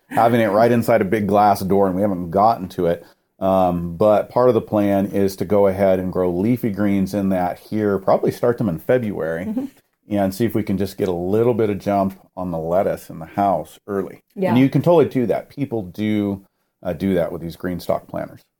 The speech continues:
Speaker 2: Yeah, they're really formulated just to do that. They're made
Speaker 1: Yeah.
Speaker 2: to be able to do that, and they're a great system. So
Speaker 1: And they're on casters, so they're easy
Speaker 2: So you
Speaker 1: to
Speaker 2: can
Speaker 1: move
Speaker 2: spin
Speaker 1: in
Speaker 2: 'em
Speaker 1: and
Speaker 2: and
Speaker 1: out.
Speaker 2: move
Speaker 1: Even when the
Speaker 2: 'em.
Speaker 1: seasons are changing, you can take 'em out during
Speaker 2: Yeah.
Speaker 1: the day,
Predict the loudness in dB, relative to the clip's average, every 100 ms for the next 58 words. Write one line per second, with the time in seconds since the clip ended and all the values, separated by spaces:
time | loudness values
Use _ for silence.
0 | _ _ _ -4 0 2 2 2 2 0
1 | -4 -4 -2 -4 -4 -6 -6 -6 -6 -6
2 | -6 -6 -4 -2 0 0 0 0 0 0
3 | -2 -2 0 0 -2 -2 -2 -2 -4 -2
4 | 0 -2 -4 -6 -4 -4 -6 -4 -4 -6
5 | -6 2 4 4 2 2 2 0 -4 -4
6 | -2 -2 0 0 0 2 2 2 2 2
7 | 2 2 2 2 2 4 4 2 2 0
8 | 0 0 0 0 -4 -4 -2 0 0 -2
9 | -2 -2 -2 0 0 0 -4 -4 0 2
10 | 4 2